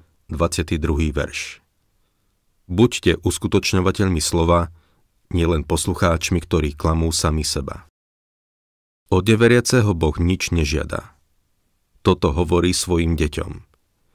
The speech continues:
Ani deťom diabla nič neprikazuje. Ako som už povedal, deťom diabla nikdy nedáva bitku. Nič od nich nežiada. Od neveriaceho sveta dnes nič nechce.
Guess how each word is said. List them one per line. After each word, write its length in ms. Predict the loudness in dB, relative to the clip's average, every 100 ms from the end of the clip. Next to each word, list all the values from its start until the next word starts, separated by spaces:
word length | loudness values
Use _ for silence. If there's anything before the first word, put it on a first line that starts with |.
| _ _ _ _ -4 0
Ani 160 | 0
deťom 400 | 2 2 4 2
diabla 400 | 4 2 4 0
nič 240 | 0 -4 -4
neprikazuje. 680 | -4 -4 -4 -4 -6 -8 -10 -20 _ _ _ _ _ _ -6
Ako 240 | -4 -2
som 240 | 2 2 0
už 80 |
povedal, 560 | 0 0 2 4 2 0 _ _ _ _ _ -2
deťom 400 | 0 4 4 4
diabla 320 | 2 4 2
nikdy 400 | 4 2 2 0
nedáva 480 | 2 2 2 0 -2
bitku. 400 | -4 -8 -16 -18 _ _ _ _ _ _ -4 2
Nič 320 | 4 2 0
od 160 | 2
nich 160 | 2 2
nežiada. 640 | 0 0 -2 -4 -10 -18 _ _ _ _ _ _ _ 0
Od 160 | 2 4
neveriaceho 560 | 4 6 4 4 2 2
sveta 400 | 2 2 2 0
dnes 320 | 0 -2 -2
nič 320 | -2 -2 -2
nechce. 400 | -2 -4 -10